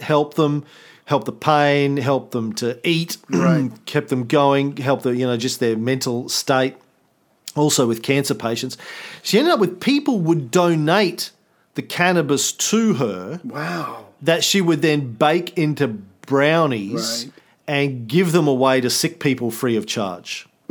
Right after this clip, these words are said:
Speaker 2: That's a real community right there, helping each other.
Speaker 1: She was, uh, she was getting a Social Security check of six hundred and fifty dollars a month, which she would use to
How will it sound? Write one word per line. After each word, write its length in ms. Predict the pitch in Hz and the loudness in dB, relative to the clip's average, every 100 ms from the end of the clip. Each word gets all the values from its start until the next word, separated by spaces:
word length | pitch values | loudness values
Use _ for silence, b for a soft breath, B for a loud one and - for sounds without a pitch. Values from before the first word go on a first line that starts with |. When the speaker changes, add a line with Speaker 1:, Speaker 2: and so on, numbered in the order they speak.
| 165 - | -6 -2
Speaker 2:
That's 180 | 196 | 0
a 60 | 196 | 2
real 220 | 170 165 | 4 4
community 680 | - 151 147 139 123 113 95 _ - | 2 2 2 2 0 -6 -12 _ -14
right 220 | 123 113 | -12 -8
there, 320 | 107 90 - _ _ _ - | -6 -6 -10 _ _ _ -14
helping 280 | 120 107 | -14 -12
each 180 | 98 - | -14 -14
other. 60 | 92 | -6
Speaker 1:
She 220 | - 262 | 0 2
was, 340 | 254 214 160 | 2 2 2
uh, 220 | 202 185 285 | 2 2 -2
she 180 | - | -2
was 140 | 208 180 | -2 0
getting 320 | 220 233 214 | 0 0 0
a 20 | |
Social 400 | - 208 208 180 | 0 0 2 0
Security 540 | - 135 - 208 196 180 | -4 -4 0 0 0 -2
check 440 | - 220 262 - - | 0 0 -2 -6 -4
of 160 | 139 | -2
six 220 | - 208 190 | -2 -2 0
hundred 220 | 170 147 | 0 -2
and 100 | 143 | -2
fifty 240 | 185 185 | -4 -4
dollars 320 | 160 165 156 | 0 0 2
a 60 | 143 | 0
month, 340 | 131 175 208 | 0 -2 -2
which 160 | 156 175 | -2 0
she 240 | - 190 | 0 0
would 260 | 170 165 143 | 2 0 0
use 540 | 135 196 220 175 170 - | 0 2 4 2 0 0
to 260 | 156 135 | 2 2